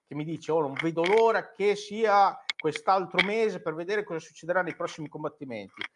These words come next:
per vedere le prossime opportunità che arri-, che arrivano." Ed è questo che mi sprona a dare tanto negli allenamenti sul ring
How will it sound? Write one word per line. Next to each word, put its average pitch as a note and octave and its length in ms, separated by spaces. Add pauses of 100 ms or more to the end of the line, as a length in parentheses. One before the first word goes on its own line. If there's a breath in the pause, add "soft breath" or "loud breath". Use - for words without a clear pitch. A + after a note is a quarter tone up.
(140)
per D3 140
vedere F#3 260
le F3+ 140
prossime F#3+ 320
opportunità D#3+ 680
che D#3+ 80
arri-, C#3+ 320
che D3 100
arrivano." A#2+ 500 (220)
Ed D3+ 160
è F#3 120
questo - 260
che - 100
mi D#3+ 120
sprona F3 420
a C3 40
dare D3+ 260
tanto C#3+ 400
negli B2 200
allenamenti C#3+ 600
sul C#3 260
ring C#3 580